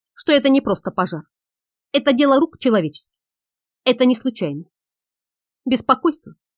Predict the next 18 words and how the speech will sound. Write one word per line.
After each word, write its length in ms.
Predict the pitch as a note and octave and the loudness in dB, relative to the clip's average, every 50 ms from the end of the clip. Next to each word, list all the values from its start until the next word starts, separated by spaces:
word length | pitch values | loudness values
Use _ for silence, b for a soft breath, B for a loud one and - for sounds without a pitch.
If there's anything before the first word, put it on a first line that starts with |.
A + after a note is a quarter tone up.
| _ _ | _ _
повисло 380 | _ - C#4 C4 C#4+ - - B3 | _ 2 2 2 2 2 2 2
над 180 | B3 B3+ B3 A3 | 2 2 2 0
дорогой 340 | B3 C4 D#4 D#4 - G3+ - _ _ _ | -2 -2 -4 -6 -10 -18 -20 _ _ _
зыбким 420 | C#4+ C4 D4 C4 A3 - A3 F#3 | -2 0 0 -2 -2 -4 -4 -4
маревом. 400 | E3+ D3+ C#3+ C#3 C#3+ C#3 C#3+ D#3 - _ _ _ _ _ _ _ _ _ _ _ | -4 -4 -6 -8 -10 -12 -14 -18 -20 _ _ _ _ _ _ _ _ _ _ _
И 80 | D4+ | -4
Сигмунд 360 | - - D#4 B3+ D#4 F#4 D#4+ | -2 0 2 2 2 2 2
признался 480 | - C#4 C4+ A3 A3 F3+ D3 C#3+ - - | 2 0 0 2 0 -2 -2 -6 -10 -18
себе, 280 | - - D#3+ D3+ D#3+ - _ _ _ _ _ _ _ | -20 -18 -18 -18 -18 -20 _ _ _ _ _ _ _
что 200 | _ - - D#4 | _ -4 -2 2
давно 260 | B3+ D#4 D4 C#4 A#3+ | 2 4 4 4 4
его 160 | G#3+ F3+ F3 | 4 2 0
ощутил. 460 | F3+ - - - - _ - D#3 F3 _ _ _ _ _ _ _ _ _ _ _ _ _ _ | -2 -2 -4 -10 -16 _ -16 -16 -16 _ _ _ _ _ _ _ _ _ _ _ _ _ _
Просто 300 | - D#4 E4+ E4 - D#4+ | -2 0 0 2 2 4
гнал 280 | C#4+ D#4 D#4 D#4 D#4+ D#4 | 4 4 4 4 2 0
прочь 300 | - F4+ F4 - - _ _ | -4 -6 -6 -6 -14 _ _
дурные 400 | - C#4 D#4+ C#4+ C#4+ C#4+ C#4 C4 | -2 0 2 2 4 4 2 2
предчувствия, 680 | A3 G#3 G#3 A3 - - D3 - _ _ D3+ D3 D#3+ | 0 -2 -6 -8 -10 -16 -20 -20 _ _ -20 -20 -20